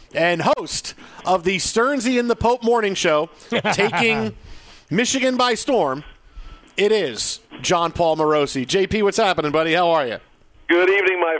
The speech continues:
Speaker 3: friends. Still trying to process all that transpired in that Diamondbacks-Dodgers series. Let's think about that. The Dodgers did not have a lead at any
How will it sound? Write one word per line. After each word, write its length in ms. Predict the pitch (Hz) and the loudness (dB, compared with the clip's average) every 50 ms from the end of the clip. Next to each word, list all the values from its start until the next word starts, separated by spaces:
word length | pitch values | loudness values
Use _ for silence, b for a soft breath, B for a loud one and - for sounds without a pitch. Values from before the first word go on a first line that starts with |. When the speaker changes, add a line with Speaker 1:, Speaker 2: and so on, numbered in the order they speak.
| - | -4
Speaker 3:
friends. 460 | - 175 175 165 165 165 165 160 147 139 131 - - - - | -4 -4 -2 0 -2 -2 -4 -4 -8 -10 -12 -12 -12 -14 -10
Still 360 | - 170 180 196 220 233 240 240 - - | -6 -4 -2 0 0 -2 -2 -4 -6 -4
trying 380 | - 208 185 175 175 185 196 190 | -2 0 0 0 0 -2 -2 -4
to 60 | 175 | -6
process 680 | 170 - - 180 175 175 170 - - - 151 135 123 117 - - - - - - _ B B B B B _ - - | -8 -4 -4 -2 0 0 0 -2 -2 -2 -2 0 -2 -2 -4 -8 -10 -12 -14 -16 _ B B B B B _ -6 -4
all 260 | 135 151 170 185 190 | -2 0 0 0 0
that 120 | 196 180 - - | 0 -2 -2 -2
transpired 760 | - 185 175 175 180 180 - - - - 175 165 165 160 156 | -2 0 0 0 0 -2 -2 -4 -4 -4 -2 -2 -2 -4 -4
in 60 | 147 | -4
that 220 | 147 143 135 131 160 | -4 -6 -6 -6 -6
Diamondbacks-Dodgers 1500 | 147 147 165 165 170 156 147 156 151 151 147 147 - - - - - _ - 143 143 151 156 - 151 147 147 143 135 - - - - - - | -4 -4 -4 -6 -6 -6 -4 -4 -2 -2 -4 -6 -8 -12 -16 -18 -20 _ -6 -4 -4 -4 -2 -2 -2 -2 -2 -4 -6 -10 -14 -16 -16 -14 -8
series. 380 | - 151 147 139 127 120 107 104 110 | -6 -4 -2 -2 -2 -4 -6 -6 -6
Let's 140 | 139 175 170 - - | -6 -6 -6 -6 -8
think 160 | 220 214 214 202 | -6 -6 -6 -6
about 260 | 165 180 165 156 - | -4 -4 -6 -4 -4
that. 360 | 170 151 135 123 101 - - _ - - - - B B B B B B - - | -4 -4 -2 -4 -6 -8 -10 _ -20 -20 -20 -20 B B B B B B -8 -8
The 80 | 147 147 | -8 -6
Dodgers 640 | - 160 156 160 180 208 208 - 208 214 214 202 156 - _ | -4 -2 -2 -2 -2 -2 -4 -4 -4 -4 -4 -4 -6 -10 _
did 180 | - 147 139 - | -8 -8 -8 -6
not 380 | 131 139 151 160 170 196 214 - - | -6 -6 -4 -2 -2 -4 -4 -6 -10
have 380 | - - - 156 160 165 165 151 | -12 -8 -6 -4 -2 -2 -2 -2
a 180 | 156 151 143 135 | -2 -2 -2 -2
lead 600 | 127 127 131 143 156 160 147 123 107 101 95 _ - _ - _ _ _ _ _ _ _ _ | -2 -2 -2 -2 -2 -4 -6 -8 -10 -14 -16 _ -20 _ -20 _ _ _ _ _ _ _ _
at 260 | 135 143 139 135 - - - | -4 -4 -4 -6 -10 -4 -2
any 580 | 165 170 175 185 185 190 196 208 - - - | 0 0 2 0 0 0 -2 -4 -6 -8 -14